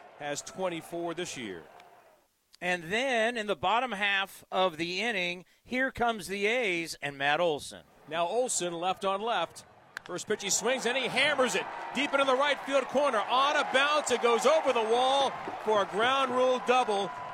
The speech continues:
Speaker 1: It's gonna cost the A's a run. Hmm. In the score is kept. They've gotta stop Laureano at third. Olson in a second with an R B I double.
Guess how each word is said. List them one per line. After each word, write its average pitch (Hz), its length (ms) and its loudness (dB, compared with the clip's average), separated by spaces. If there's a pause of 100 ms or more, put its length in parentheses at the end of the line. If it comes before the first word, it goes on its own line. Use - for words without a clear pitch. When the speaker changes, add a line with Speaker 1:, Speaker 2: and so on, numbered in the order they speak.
Speaker 1:
It's 196 160 -4
gonna 220 180 2
cost 254 500 2
the 233 180 -2
A's 240 340 0
a 214 60 2
run. 196 400 2 (720)
Hmm. 160 140 -8 (520)
In 269 180 0
the 233 120 2
score 247 440 0
is 190 140 -4
kept. 247 320 -2
They've 196 160 -4
gotta 202 200 -2
stop 233 400 0
Laureano 208 580 -2
at 170 100 -6
third. 226 380 0 (440)
Olson 247 400 0
in 208 140 -2
a 175 80 -4
second 247 480 -2
with 190 140 -2
an 175 80 0
R 226 220 2
B 190 160 0
I 170 160 2
double. 214 440 0